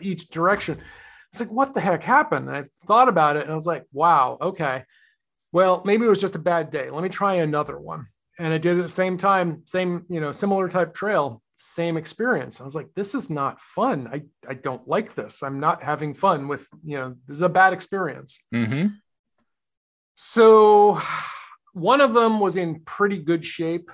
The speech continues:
Speaker 1: the one that I worn that one time out on the snowy day. I'm like, "They'll take these back. I could do that."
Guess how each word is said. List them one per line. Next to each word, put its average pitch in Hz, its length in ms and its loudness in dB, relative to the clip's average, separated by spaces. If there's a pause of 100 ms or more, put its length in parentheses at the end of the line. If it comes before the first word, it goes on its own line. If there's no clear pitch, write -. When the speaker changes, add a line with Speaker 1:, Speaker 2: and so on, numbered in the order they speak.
Speaker 1:
the 156 60 -4
one 165 180 0
that 160 140 2
I 151 120 0
worn 156 360 -2
that 135 180 -4
one 151 220 -4
time 151 240 -2
out 151 160 0
on 143 120 -4
the 135 80 -8
snowy 139 460 -6
day. 180 320 0
I'm 156 140 -6
like, 160 220 -2
"They'll 190 180 2
take 180 240 -6
these 147 180 -8
back. 123 360 -10 (100)
I 143 40 -14
could 139 160 -12
do 131 180 -10
that." 139 260 -14